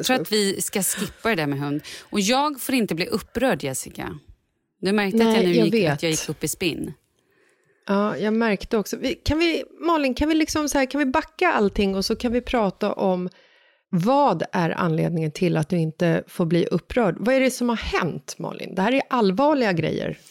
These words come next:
Speaker 1: Alltså livsallvarliga grejer.
Speaker 2: Ja, ska, ska vi dra det nu, eller?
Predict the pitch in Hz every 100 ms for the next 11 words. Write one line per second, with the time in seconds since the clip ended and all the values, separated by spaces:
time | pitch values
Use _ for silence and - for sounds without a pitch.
0 | - - 220 220 - 220 220 - 202 190
1 | 240 269 175 147 156 - - 190 202 220
2 | 233 - - 208 208 196 - 208 190 269
3 | 220 156 165 226 156 147 - 175